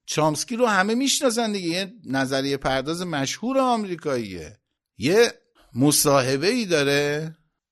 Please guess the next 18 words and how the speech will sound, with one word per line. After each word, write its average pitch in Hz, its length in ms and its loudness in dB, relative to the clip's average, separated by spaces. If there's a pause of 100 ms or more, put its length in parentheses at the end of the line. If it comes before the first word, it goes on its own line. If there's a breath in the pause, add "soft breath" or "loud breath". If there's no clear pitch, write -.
میگه 151 340 2
که 226 420 2 (360)
دربارهٔ 139 760 0 (100)
افول 139 520 0 (120)
آمریکا 135 680 0
در 139 400 -4
چند 139 640 0
دههٔ 139 560 0
گذشته 143 600 -4
صحبت‌های 131 840 -4
زیادی 170 580 -2
شده 127 320 -2
است. 87 400 -6 (840)
بخشی 135 420 -4
از 175 180 2
آنها 120 320 -2
واقعیت 147 880 -2
دارد. 98 520 -4